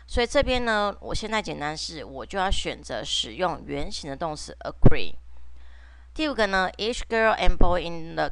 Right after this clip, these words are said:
class。这里的主词是谁？Each girl and boy。当然，刚刚我们有提到，如果你使用 every 或 each 的时候，代表的是每一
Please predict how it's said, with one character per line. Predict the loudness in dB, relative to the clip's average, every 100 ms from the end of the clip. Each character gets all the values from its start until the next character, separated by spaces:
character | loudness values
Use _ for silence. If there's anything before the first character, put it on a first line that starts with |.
| -4
class。 | -2 -2 -4 -6 -12 -14 -20 -12
这 | 0
里 | 2
的 | 4
主 | 4
词 | 2 0
是 | -4
谁？ | -2 0 0 -4 -10 -12 -16 -10
Each | 0 4 4 0 0
girl | 4 4 2 -4
and | -2 4
boy。 | 6 6 2
当 | 0
然， | -2
刚 | 0 2
刚 | 2
我 | 0
们 | 0
有 | -2
提 | 0
到， | 4 4 4
如 |
果 | 0
你 | 0 -2
使 | -4 -2
用 | 4 4 4 -4
every | -2 2 2 2
或 | 0 2 0
each | 0 -4 -2
的 | -2 0
时 | -2
候， | -4 -12 -16 -2
代 | 6 8
表 | 10 8
的 | 6
是 | 2
每 | -2 -2 -4
一 | -8 -8